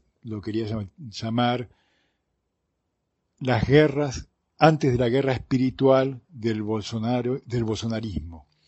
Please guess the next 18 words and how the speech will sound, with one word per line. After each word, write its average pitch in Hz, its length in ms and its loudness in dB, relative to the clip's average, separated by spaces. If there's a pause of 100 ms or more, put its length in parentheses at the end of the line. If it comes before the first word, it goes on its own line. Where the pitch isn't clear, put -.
(360)
Entonces, 101 420 -8
antes 175 340 2
de 120 80 4
entrar 120 320 -2
en 110 100 -2
la 107 80 -4
guerra 110 220 -6
espiritual 110 460 -2
del 110 100 -2
bolsonarismo, 123 840 -2 (340)
una 135 200 0
introducción. 110 800 -2 (1080)
Para 196 160 6
esta 208 140 2
introducción 156 640 2
yo 147 160 -8
quería, 151 560 0
em, 110 960 -4